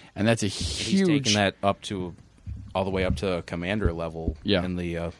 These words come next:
Speaker 2: in the scouts.
Speaker 1: But that, but that's a huge thing you gotta remember towards the end of this season, and you'll see it.
Speaker 2: Yeah, so he basically tells his buddy, though, that, "Look, s-, there's some shit that's gonna go down, and you have to make a choice."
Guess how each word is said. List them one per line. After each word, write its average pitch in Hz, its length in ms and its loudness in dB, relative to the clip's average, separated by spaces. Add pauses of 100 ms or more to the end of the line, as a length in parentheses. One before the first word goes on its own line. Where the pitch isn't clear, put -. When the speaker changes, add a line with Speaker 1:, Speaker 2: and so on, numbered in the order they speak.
(420)
Speaker 2:
in 87 100 -4
the 82 80 -4
scouts. - 400 -2 (280)
Speaker 1:
But 123 180 2
that, 139 240 2
but 123 140 2
that's 143 220 2
a 135 100 6
huge 127 520 2
thing 120 160 6
you 110 80 4
gotta 107 180 6
remember 101 340 4
towards 101 320 2
the 98 100 0
end 95 140 2
of 87 60 -2
this 87 160 -2
season, 90 380 -2
and 82 160 0
you'll 92 160 2
see - 160 -2
it. 55 180 -8 (720)
Speaker 2:
Yeah, 127 140 0
so - 120 -2
he 139 120 0
basically 147 440 0
tells 131 300 2
his 110 120 0
buddy, 113 300 0
though, 90 240 -4
that, 87 300 -4 (960)
"Look, 95 180 -2 (140)
s-, - 320 -8
there's 107 180 4
some 98 140 -2
shit 101 240 2
that's - 160 0
gonna 101 200 2
go 92 180 2
down, 92 420 0 (120)
and 82 420 -2
you 92 100 0
have 90 160 2
to 85 80 -2
make 82 160 -2
a 80 40 -4
choice." 76 400 -4